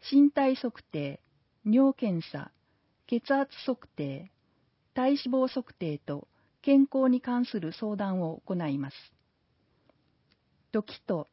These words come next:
ところ。一、九月二日金曜日、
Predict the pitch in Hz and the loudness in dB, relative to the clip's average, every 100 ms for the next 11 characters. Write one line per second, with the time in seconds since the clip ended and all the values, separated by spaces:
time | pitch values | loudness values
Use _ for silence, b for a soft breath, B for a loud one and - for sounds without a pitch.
0 | _ 196 - 165 147 143 - _ _ _ | _ -10 -6 -6 -6 -8 -14 _ _ _
1 | _ _ _ _ _ _ - - 226 202 | _ _ _ _ _ _ -12 -8 -6 -6
2 | - _ _ _ _ _ - 311 269 - | -8 _ _ _ _ _ -4 0 0 0
3 | 175 - - 190 180 247 254 247 202 156 | -6 -10 -8 -6 -2 2 4 4 2 -4
4 | 139 | -8